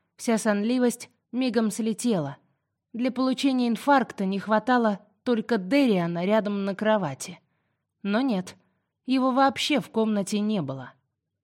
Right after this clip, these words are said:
Да и тот факт, что я — это всё ещё я, а не чокнутая богиня в моём теле, свидетельствовал о том, что событие Икс не случилось.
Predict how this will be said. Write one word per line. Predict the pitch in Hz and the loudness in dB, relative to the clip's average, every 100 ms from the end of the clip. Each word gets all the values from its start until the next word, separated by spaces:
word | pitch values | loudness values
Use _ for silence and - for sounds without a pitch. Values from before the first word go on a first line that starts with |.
| _ - | _ -12
Да | 190 | -2
и | 214 | -2
тот | 196 202 | -2 -4
факт, | - 262 247 - | -2 0 0 0
что | - - | -10 -4
я — | 196 175 - 175 _ _ _ - | -2 0 0 -2 _ _ _ -8
это | - 226 | -4 -4
всё | - 247 | -2 -2
ещё | 214 - 202 | 0 0 -2
я, | 185 269 226 - _ _ - | 0 2 0 -4 _ _ -6
а | 226 | -2
не | 220 | 0
чокнутая | 220 269 - 214 196 208 196 | 0 -2 -2 -2 2 4 4
богиня | 220 208 214 202 | 2 2 -2 -2
в | 185 | 0
моём | 196 185 185 | 0 0 0
теле, | 180 285 254 156 147 _ _ _ _ - | 0 0 0 -2 -6 _ _ _ _ -12
свидетельствовал | - 233 233 262 220 - 220 208 208 - | -4 0 0 0 -2 -2 0 2 2 0
о | 208 | -4
том, | - 285 247 165 _ _ - | 0 2 2 -2 _ _ -12
что | - 233 | -2 0
событие | - 214 226 - 214 202 | 2 2 0 0 0 0
Икс | - 254 - - | -4 -6 -6 -4
не | 240 | -2
случилось. | 226 254 254 - 285 208 143 - | -2 -2 -2 0 2 2 -4 -10